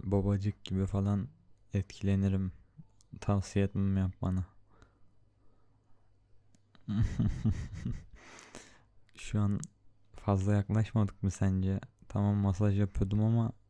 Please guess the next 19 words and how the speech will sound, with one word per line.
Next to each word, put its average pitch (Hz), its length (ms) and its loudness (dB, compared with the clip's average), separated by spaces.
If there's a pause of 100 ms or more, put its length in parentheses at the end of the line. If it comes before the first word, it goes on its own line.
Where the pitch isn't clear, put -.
(280)
iyice 101 280 0
üstüme 101 420 0
doğru 101 240 2
geldin. 95 440 0 (1500)
Yani 95 220 2
neredeyse 101 520 2
öpüşecek - 640 2
gibiyiz. 92 500 -2 (4000)
Buna 101 160 2
karşılık 101 540 -4
veririm 101 460 -2
ben 95 240 -2
de. 95 120 -4 (760)
Beni 101 200 -4
öpersen 107 600 -4
ben 101 200 -2
de 98 40 -2
seni 101 300 -2
öperim. 95 360 -4